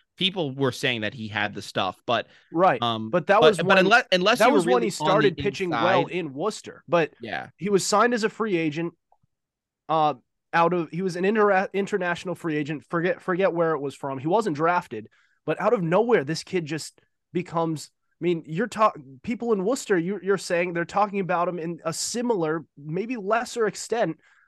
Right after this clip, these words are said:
Speaker 2: like how they were talking about Pedro Martinez in Boston in, in his early years there.
Speaker 1: Mm-hmm.
Speaker 2: I mean, the, the pitching, the,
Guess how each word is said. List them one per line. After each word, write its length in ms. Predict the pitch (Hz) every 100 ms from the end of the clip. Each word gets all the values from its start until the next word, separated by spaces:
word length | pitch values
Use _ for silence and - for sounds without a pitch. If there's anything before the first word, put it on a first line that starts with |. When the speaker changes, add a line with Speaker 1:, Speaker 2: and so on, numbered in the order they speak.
| _ _ _
Speaker 2:
like 240 | 151 190 -
how 140 | 196
they 100 | 196
were 100 | 185
talking 360 | 185 185 175 170
about 260 | 170 156
Pedro 280 | 196 190 175
Martinez 600 | 165 147 - 202 185 160
in 80 | 143
Boston 500 | 156 190 - 139 120
in, 260 | 143 139 -
in 160 | 151
his 240 | 131 180 160
early 320 | 147 135 127
years 260 | 117 98 -
there. 260 | - - _ _ _ _ -
Speaker 1:
Mm-hmm. 140 | 110
Speaker 2:
I 20 | 151
mean, 200 | 180 170
the, 160 | 202 170
the 140 | 190
pitching, 480 | - 269 - 277 220
the, 200 | 156 208